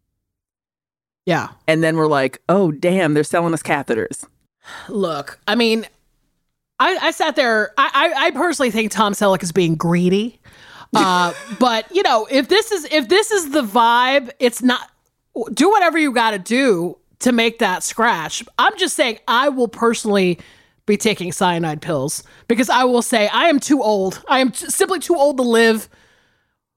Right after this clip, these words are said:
Speaker 1: All of the actors of my generation are now, you know, do, hawking all this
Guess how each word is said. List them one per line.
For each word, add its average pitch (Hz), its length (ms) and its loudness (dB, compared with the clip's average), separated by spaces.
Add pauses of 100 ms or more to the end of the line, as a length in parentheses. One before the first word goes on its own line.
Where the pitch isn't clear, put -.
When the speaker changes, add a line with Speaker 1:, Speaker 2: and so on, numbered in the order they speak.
(220)
Speaker 1:
All 311 300 4
of 349 100 -2
the 330 120 0
actors 262 360 0
of 254 100 2
my 247 140 2
generation 220 640 2
are 208 120 2
now, 196 480 2 (2250)
you 240 120 0
know, 208 180 2
do, 240 280 0
hawking 254 420 0
all 240 160 2
this 220 320 0